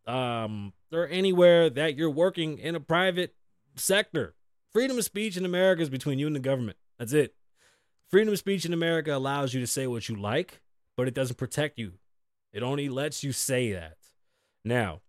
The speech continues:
uh, the whole consequence situation, that I don't give a fuck about. I think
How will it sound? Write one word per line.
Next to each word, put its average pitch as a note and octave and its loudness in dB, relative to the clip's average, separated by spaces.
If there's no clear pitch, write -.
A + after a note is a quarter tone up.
uh, G#2+ 0
the A#2 -4
whole G3 6
consequence F3 -2
situation, A2 -2
that D#3+ -2
I E3 0
don't D#3 0
give C#3+ 0
a A#2+ -6
fuck A#2 -2
about. G#2 -6
I A2+ -8
think C3+ -2